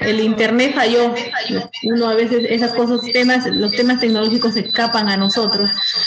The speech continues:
Pero sí, este, para terminar, eh, la exposición de las,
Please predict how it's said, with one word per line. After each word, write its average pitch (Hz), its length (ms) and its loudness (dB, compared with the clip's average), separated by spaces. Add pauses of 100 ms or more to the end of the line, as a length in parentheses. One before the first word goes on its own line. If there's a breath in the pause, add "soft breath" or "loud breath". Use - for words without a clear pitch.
(220 loud breath)
Pero 226 240 4
sí, 302 560 0
este, 196 1200 0
para 226 260 2
terminar, 240 680 2
eh, 190 580 0
la 196 320 0
exposición 202 800 0
de 226 120 2
las, 185 460 0